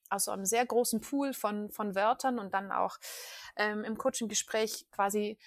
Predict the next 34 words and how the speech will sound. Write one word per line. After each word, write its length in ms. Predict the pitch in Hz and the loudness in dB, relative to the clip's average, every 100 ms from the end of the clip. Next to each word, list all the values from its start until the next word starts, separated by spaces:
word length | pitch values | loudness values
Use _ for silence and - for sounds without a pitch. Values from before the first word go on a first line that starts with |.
| - - _ | -20 -20 _
ein 120 | 214 | -2
bisschen 200 | 214 240 | 0 0
auseinandergenommen 760 | - 220 220 233 220 214 208 196 | -2 -2 -2 -2 -2 -2 -2 0
wurde, 220 | 208 196 | 0 4
warum 280 | 196 214 196 | 4 4 0
hast 180 | - | -4
du 40 | - | -2
das 180 | 220 - | -4 -2
gewählt 420 | 202 196 196 202 | -2 0 -2 -4
und 140 | 196 | -2
warum 240 | 202 202 220 | -2 -2 -4
ist 180 | - | -6
es 160 | 208 - | -4 -2
da 320 | 202 196 208 | 0 2 2
und 200 | - 185 | 0 -4
warum 200 | 190 190 | -6 -4
ist 160 | 185 - | -6 0
es, 400 | - - - - | 0 4 2 2
warum 260 | 196 196 185 | -6 -4 -2
hast 180 | 180 - | -4 -2
du 40 | |
nicht 120 | 190 | -2
das 80 | - | 0
andere 300 | 226 220 185 | 2 0 -2
Wort 200 | 180 - | -8 -8
gewählt? 440 | 190 185 185 185 _ _ _ _ _ _ _ _ _ - - - - - _ _ | -8 -6 -6 -10 _ _ _ _ _ _ _ _ _ -20 -20 -20 -20 -20 _ _
Und 120 | 226 | 4
dann 380 | 226 233 233 240 - | 8 8 6 0 -2
musste 340 | 226 262 - | 2 2 2
man, 460 | 254 240 233 233 226 | 6 6 6 2 0
ähm, 520 | 220 220 220 214 208 - _ - _ | 0 0 -2 -4 -6 -12 _ -20 _
zwei 540 | - 220 226 262 294 294 | 6 10 12 12 8 4
Werte, 760 | 196 208 220 262 - 247 240 233 | 4 8 10 8 4 2 2 0
also 320 | 226 220 214 | -2 -2 -4